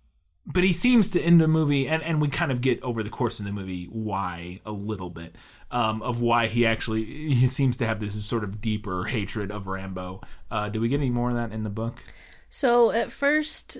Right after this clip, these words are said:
Speaker 2: Teasle doesn't like Rambo for many of the same reasons. Um, he's,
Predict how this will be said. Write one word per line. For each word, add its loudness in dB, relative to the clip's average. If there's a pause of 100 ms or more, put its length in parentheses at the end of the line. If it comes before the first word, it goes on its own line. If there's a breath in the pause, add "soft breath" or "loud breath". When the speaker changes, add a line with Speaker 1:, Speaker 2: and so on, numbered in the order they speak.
Speaker 2:
Teasle -4
doesn't -2
like -6
Rambo -2
for -4 (100)
many -4
of -6
the -6
same -8
reasons. -6 (360 soft breath)
Um, -4
he's, -10